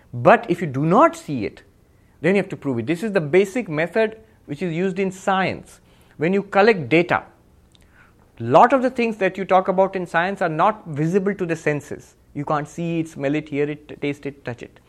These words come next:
But you have extraordinary instruments, powerful instruments, which can de-, detect the extraordinarily tiny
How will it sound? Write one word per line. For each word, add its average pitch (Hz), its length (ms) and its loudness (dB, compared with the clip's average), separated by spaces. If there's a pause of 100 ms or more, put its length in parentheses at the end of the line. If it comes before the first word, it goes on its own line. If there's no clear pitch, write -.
(400)
But 185 220 2
you 175 120 2
have 180 180 4
extraordinary 202 840 4 (280)
instruments, 214 800 0 (260)
powerful 214 420 4
instruments, 156 520 -6 (260)
which 156 200 -6
can 165 200 0
de-, 151 100 0
detect 160 520 -2
the 170 80 0
extraordinarily 240 760 2
tiny 170 500 -2